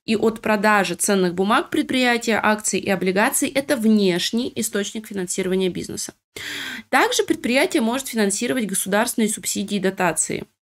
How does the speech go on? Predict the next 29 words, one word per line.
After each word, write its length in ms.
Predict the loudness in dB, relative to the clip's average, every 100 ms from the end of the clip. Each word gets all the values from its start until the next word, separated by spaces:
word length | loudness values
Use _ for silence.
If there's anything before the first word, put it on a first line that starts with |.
| _ _ -14 -4
привлекать, 520 | 0 0 0 -2 -4
точнее, 360 | -8 -10 -6 -4
да, 200 | 0 0
и 100 | 0
государство 500 | -2 -2 -2 -2 -6
таким 240 | -12 -4 -2
образом 360 | 0 0 -2
через 300 | -2 -2 -2
субсидии 340 | -4 -6 -6 -4
и 40 |
дотации 440 | -2 -2 -2 -2 -2
может 360 | -2 -6 _ _ -2
помогать 460 | 0 2 0 -2
бизнесу, 580 | -4 -6 -4 -4 -4 -6 -8 -18 -8
да, 140 | -4 0
давать 280 | 0 0 0
деньги 260 | 0 0
на 100 | 0
развитие. 480 | -2 -2 -4 -2 -2
Субсидии 380 | -2 -2 -2 0
и 20 |
дотации — 420 | 0 2 0 0
это, 180 | -2 -2
собственно, 320 | -2 -2 0
и 40 | 0
есть 240 | 0 -2
денежная 420 | 0 0 0 -2 -4
помощь 300 | -2 -2 -2
государства, 800 | -6 -6 -4 -2 -2 -4 -6